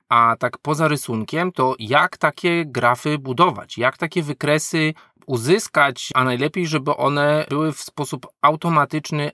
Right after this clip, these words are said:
aktualizowane. No właśnie, o tym opowiemy. Opowiemy sobie z perspektywy użytkownika kilku najpopularniejszych na rynku systemów, aplikacji do śledzenia czy organizacji pracy.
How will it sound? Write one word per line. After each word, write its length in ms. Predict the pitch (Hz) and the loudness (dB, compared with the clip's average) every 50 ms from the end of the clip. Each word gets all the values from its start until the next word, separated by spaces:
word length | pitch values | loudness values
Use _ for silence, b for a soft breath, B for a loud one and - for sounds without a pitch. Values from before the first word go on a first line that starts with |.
| _ | _
aktualizowane. 1000 | - 139 - - - 151 143 135 131 127 113 123 117 101 98 82 - - _ _ _ _ - | -2 -2 -2 -2 0 2 2 2 2 0 0 0 0 0 -2 -4 -6 -14 _ _ _ _ -2
No 100 | 185 208 | 2 4
właśnie, 340 | 233 190 135 - - - | 4 2 2 0 -4 -2
o 60 | 156 175 | -2 -2
tym 140 | - 226 | 2 2
opowiemy. 640 | 214 190 - 185 160 143 139 113 107 113 131 170 196 b b b b b b b - | 2 4 4 2 0 2 0 0 0 0 -2 -2 -4 b b b b b b b -4
Opowiemy 400 | 151 143 - 170 214 240 254 247 | -4 -2 -2 -2 -2 -2 -2 -2
sobie 260 | - 233 214 202 202 | -2 -2 -2 -2 -4
z 60 | 185 | -4
perspektywy 760 | - - 185 175 - - 180 160 - - 196 196 185 185 190 | -2 -2 -2 -2 -2 -4 -4 -6 -2 0 0 0 2 2 0
użytkownika 960 | 180 - 170 160 180 170 - - 175 156 147 175 185 190 - - 185 175 175 170 - _ | 0 0 -2 -4 -6 -6 -2 -2 -2 0 2 0 0 0 0 2 2 2 2 2 -2 _
kilku 520 | - - 208 214 214 - - - 202 196 | -10 -8 -8 -8 -8 -8 -4 0 0 2
najpopularniejszych 1040 | 180 170 175 180 208 220 - 214 180 - 190 180 165 151 156 165 175 175 - 185 160 | 2 4 4 2 2 2 -2 -4 0 2 4 4 4 4 2 0 -2 -2 -2 -4 -4
na 140 | 165 151 147 | -2 0 0
rynku 520 | 143 147 147 - - - 147 147 143 147 - | 0 -2 -4 -6 -6 -6 -4 -4 -4 -6 -8
systemów, 880 | - - - 135 - - - 110 107 104 110 120 147 170 170 - - - - _ | -8 -10 -8 -8 -8 -4 -2 -2 -2 0 -2 -2 -2 -4 -4 -8 -12 -20 -16 _
aplikacji 760 | - 131 135 135 - 139 127 - 151 151 160 - - 185 151 | 0 0 0 0 -2 -6 -6 -2 0 0 0 0 -2 -4 -2
do 200 | 131 131 127 123 | 0 0 0 0
śledzenia 500 | 120 - 135 135 123 135 151 160 151 135 | -2 -4 -4 -4 -2 -2 -2 -2 -2 -2
czy 100 | - 143 | -4 -4
organizacji 640 | 135 127 120 127 127 127 104 139 127 - - - | -6 -4 -4 -4 -4 -2 -2 -2 -4 -4 -6 -8
pracy. 500 | - - 101 98 98 - - 139 156 190 | -6 -4 -2 -2 -4 -4 -4 -4 -4 -4